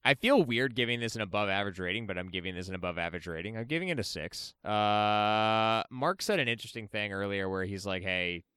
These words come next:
this is a movie that you're watching for immersion and world building," and I think that's a good point because obviously you're not watching it to revel in how great the effects are these days. A lot of them look like garbage. The C G did not hold up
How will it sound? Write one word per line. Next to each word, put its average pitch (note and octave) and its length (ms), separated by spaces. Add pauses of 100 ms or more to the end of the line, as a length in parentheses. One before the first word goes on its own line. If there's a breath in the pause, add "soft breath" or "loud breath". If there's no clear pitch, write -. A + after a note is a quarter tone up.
(100)
this F#2+ 180
is F#2 120
a F#2 40
movie F#2 280
that F2+ 60
you're F2+ 140
watching F2+ 380
for F#2+ 420 (180)
immersion A#2 360
and A#2 80
world A#2+ 200
building," C3 300
and G#2+ 80
I G2+ 80
think A2+ 160
that's A2 180
a G#2 60
good F#2 400
point F#2+ 460
because F#2 280
obviously F#2+ 580
you're G#2 100
not F#2 200
watching F#2 340
it G2 180
to F2 340 (440)
revel F#2 420
in F#2 100
how F#2 140
great E2+ 480 (140)
the G2 260
effects F2+ 320
are A#2 180
these A#2 220
days. C3+ 340 (540 soft breath)
A B2 60
lot A#2+ 260
of A2 60
them A2+ 200
look G#2 140
like B2+ 160
garbage. G#2 500
The G#2 80
C D#3 240
G C3 200
did A#2 180
not A2 180
hold A2 180
up G2+ 160